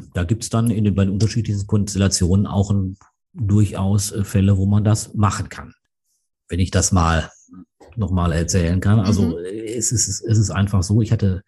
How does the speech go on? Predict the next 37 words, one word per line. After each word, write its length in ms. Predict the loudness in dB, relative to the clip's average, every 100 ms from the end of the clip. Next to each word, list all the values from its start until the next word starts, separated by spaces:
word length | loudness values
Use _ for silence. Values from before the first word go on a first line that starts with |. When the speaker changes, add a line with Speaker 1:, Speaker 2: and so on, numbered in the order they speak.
| _ _ 0
Speaker 1:
in 60 |
der 80 | 2
ersten 220 | 4 2
Sch-, 400 | 0 -2 -10 -14
Folge 400 | -8 0 2 4
davon 340 | 2 0 -2 -2
gesprochen, 440 | -4 -2 0 0
dass 140 | 0 0
es 120 | 0
so, 240 | 0 -2 -6 -20 -20 _
dass 100 | -8
man 100 | -4
da 100 | -4
so 80 | -2
eine, 120 | -2
eine 140 | -2
Preistafel 680 | -2 -4 0 0 0 -2 0
bei 140 | 0 -2
den 180 | -2 -4
Gerichten 460 | -2 -2 -4 -4
gibt. 380 | -2 -2 -4 -2
Und, 300 | 0 0 -4 _ -20 -20 -20 -2
ähm, 480 | 2 6 4 2 -12 -6
da 120 | -2 0
muss 180 | 2
man 80 | 2
dann 140 | 0 0
einfach 340 | -2 0 -2
auch 160 | -2 -2
mal 460 | 0 2 0 -2 -6
ein, 240 | -4 -2 2
äh, 140 | 0
breites 400 | 2 2 2 0
Kreuz 520 | 0 0 0 -2 -6 _
haben 440 | -2 2 4 2 0
und, 380 | -2 -2 0 2
ähm, 500 | 4 2 -2 -6